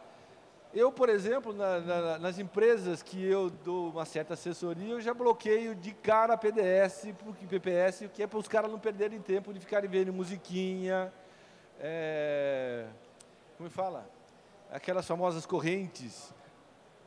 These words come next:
Reze mais essa oração e você vai ganhar quinhentos mil reais. Já cortei de,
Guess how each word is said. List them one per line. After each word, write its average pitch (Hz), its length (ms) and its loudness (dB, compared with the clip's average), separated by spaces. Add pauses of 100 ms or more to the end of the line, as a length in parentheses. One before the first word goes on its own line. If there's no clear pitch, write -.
(600)
Reze 170 340 -6
mais 165 240 -2
essa 147 260 -2
oração 139 480 -4
e 135 60 -8
você 127 320 -10
vai 127 140 -4
ganhar 120 480 -4
quinhentos 123 440 -8
mil 117 160 -6
reais. 107 380 -4
Já 175 120 -2
cortei 196 400 2
de, 190 100 -10